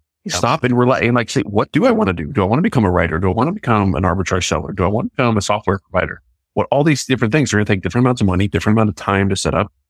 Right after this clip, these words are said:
Speaker 2: different amount of time to recoup and actually finally make a profit, different amount of, of money to even start. All these things are different. So don't jump in and be like, "I got to do that." Like, no, you, you may not want to do what you're doing. And I, I gotta throw this out there. I know we're, we're wrapping up,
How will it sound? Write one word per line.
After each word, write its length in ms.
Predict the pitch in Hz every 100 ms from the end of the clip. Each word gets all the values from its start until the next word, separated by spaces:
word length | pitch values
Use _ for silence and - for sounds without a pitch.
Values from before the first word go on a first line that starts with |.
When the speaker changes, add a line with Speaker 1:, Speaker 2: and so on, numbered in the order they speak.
| _
Speaker 2:
different 200 | 104 113
amount 140 | 110
of 40 | -
time 180 | 98 104
to 60 |
recoup 440 | 92 92 - 120 -
and 100 | 104
actually 320 | 104 101 98 - -
finally 240 | 151 101
make 140 | 92
a 40 | -
profit, 400 | - 107 117 113 _ _ _ -
different 300 | 107 110 107
amount 160 | 107
of, 100 | 104
of 80 | -
money 240 | 98 107 104
to 80 |
even 160 | 98 92
start. 320 | - 101 107 -
All 160 | 117
these 220 | 147 135
things 260 | - 120 107
are 100 | 101
different. 340 | 135 - -
So 100 | -
don't 240 | 98 139 -
jump 280 | - 110 104
in 160 | 123
and 80 | 90
be 120 | 90
like, 220 | 90 98 98
"I 140 | 117 117
got 160 | 131
to 80 | 110
do 180 | 98 117
that." 200 | 120 120 -
Like, 140 | 104
no, 220 | 101 208 -
you, 200 | - 180 _ _
you 100 | 120
may 120 | 156
not 220 | 170 156 110
want 300 | 135 175 -
to 80 |
do 180 | 98 90 -
what 200 | - 101
you're 80 | -
doing. 200 | 92 90 - _ _ _ _ _
And 340 | 98 104 107 -
I, 120 | 120 110
I 80 | 120
gotta 220 | 143 135
throw 140 | 127
this 180 | 113 110
out 160 | 98 -
there. 200 | 87 85
I 60 |
know 80 | 101
we're, 160 | 104 98
we're 160 | 104
wrapping 300 | 95 92 90
up, 160 | 87